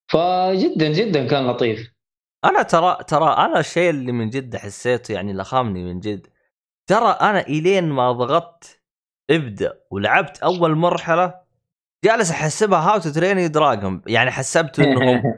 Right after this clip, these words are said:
Speaker 1: <laughs>
Speaker 2: إنهم صاروا بعالم ما أدري إيش شكله. بعدين جالس أدقق،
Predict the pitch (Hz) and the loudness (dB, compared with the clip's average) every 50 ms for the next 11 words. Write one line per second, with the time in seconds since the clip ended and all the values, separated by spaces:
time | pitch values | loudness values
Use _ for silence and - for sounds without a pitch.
0 | - - _ _ _ - 131 143 151 143 139 139 135 127 - - 160 160 160 160 | -8 -18 _ _ _ 0 0 2 2 2 2 2 0 0 2 2 4 4 4 4
1 | 151 143 135 131 120 117 120 135 147 147 135 127 123 123 123 120 120 110 110 101 | 4 4 2 2 2 2 2 4 4 4 2 2 2 0 0 -2 -2 -4 -6 -6
2 | - - 127 117 - - 95 90 92 92 - _ - - - _ _ _ _ _ | -6 -4 -4 -4 -4 -6 -8 -8 -8 -8 -10 _ -18 -18 -18 _ _ _ _ _
3 | _ _ - 196 208 151 220 285 285 220 196 247 277 247 - - 190 185 180 202 | _ _ -4 -2 0 2 2 2 2 2 2 2 2 0 0 0 0 0 2 0
4 | 214 196 180 190 208 190 | -2 -2 0 -2 -2 -2